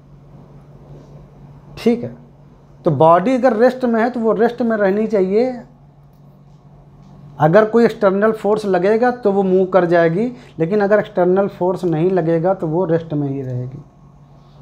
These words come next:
एक्सटर्नल फोर्स कुछ भी हो सकता है। इसी प्रकार अगर कोई ये बॉल है जैसे, और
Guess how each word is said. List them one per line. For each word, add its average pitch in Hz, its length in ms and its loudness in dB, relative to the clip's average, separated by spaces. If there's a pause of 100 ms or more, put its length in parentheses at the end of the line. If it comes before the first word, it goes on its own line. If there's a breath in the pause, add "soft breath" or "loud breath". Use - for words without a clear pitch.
(140)
एक्सटर्नल 185 400 0
फोर्स 190 300 -6
कुछ 151 180 -8
भी 143 140 -6
हो 151 120 -4
सकता - 360 -18
है। - 260 -20 (1600 loud breath)
इसी 220 220 4
प्रकार 285 320 6
अगर 294 240 4 (340)
कोई 240 460 0 (560)
ये 190 180 4
बॉल 196 360 4
है 233 320 -2 (140)
जैसे, 233 380 -8 (100)
और 180 220 -6